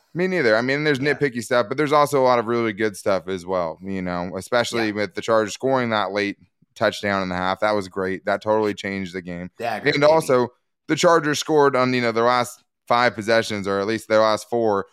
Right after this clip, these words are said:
Speaker 2: That'll
Speaker 1: up
Speaker 2: work.
Speaker 1: until they ended with a kneel down, which obviously that's just as good as a scoring drive. So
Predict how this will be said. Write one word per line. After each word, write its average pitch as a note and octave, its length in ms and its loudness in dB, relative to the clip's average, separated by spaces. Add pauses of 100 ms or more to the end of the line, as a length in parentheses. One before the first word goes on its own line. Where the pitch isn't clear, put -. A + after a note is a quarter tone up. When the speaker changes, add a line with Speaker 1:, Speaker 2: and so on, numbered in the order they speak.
(100)
Speaker 2:
That'll B2+ 200 2
Speaker 1:
up D#3+ 40 2
Speaker 2:
work. F#3+ 120 2
Speaker 1:
until A#2+ 280 4
they G#2 220 4
ended G#2 400 -2
with G2+ 180 -2
a G2+ 60 -2
kneel G2 340 -2
down, F2 300 -4
which F2+ 200 -4
obviously G2 380 -4
that's G2 180 -4
just F#2+ 240 -14
as E2 80 -20
good F2 320 -8 (280)
as G2+ 200 0
a G2 80 -4
scoring G2 400 -4
drive. F2+ 240 -4
So A2 180 0